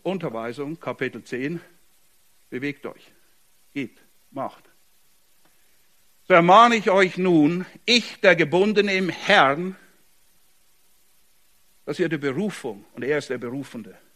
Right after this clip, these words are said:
würdig wandelt. Man soll sehen, wem ihr gehört. Von Königskindern wird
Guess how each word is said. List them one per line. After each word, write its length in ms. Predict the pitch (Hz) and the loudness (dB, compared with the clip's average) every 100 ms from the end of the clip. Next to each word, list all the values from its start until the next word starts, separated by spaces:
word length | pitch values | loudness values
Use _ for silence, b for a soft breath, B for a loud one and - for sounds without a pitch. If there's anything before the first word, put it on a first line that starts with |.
| _ _ _ _ _ _ _ _ _ _ _ _ _ _ _ _ _ _ _ _ _ _ 117 | _ _ _ _ _ _ _ _ _ _ _ _ _ _ _ _ _ _ _ _ _ _ _
würdig 440 | 135 170 135 - | -6 -4 -6 -12
wandelt. 320 | 110 98 - _ _ _ _ _ _ _ _ _ _ _ _ _ _ _ _ _ _ _ _ _ _ _ _ _ _ _ _ | -16 -16 -20 _ _ _ _ _ _ _ _ _ _ _ _ _ _ _ _ _ _ _ _ _ _ _ _ _ _ _ _
Man 160 | 147 147 | -10 -8
soll 260 | 160 135 | -6 -6
sehen, 560 | 123 - 156 185 170 120 | -8 -8 -6 -4 -4 -4
wem 240 | 143 143 | -4 -2
ihr 140 | 135 120 | -4 -6
gehört. 500 | 117 120 135 107 - _ _ _ _ _ _ _ _ _ _ _ _ _ - | -10 -10 -12 -14 -20 _ _ _ _ _ _ _ _ _ _ _ _ _ -8
Von 160 | 151 147 | -6 0
Königskindern 920 | 185 233 226 - - 180 185 139 147 | 2 2 -2 -6 0 0 0 -4 -2
wird 300 | 156 151 | 0 -2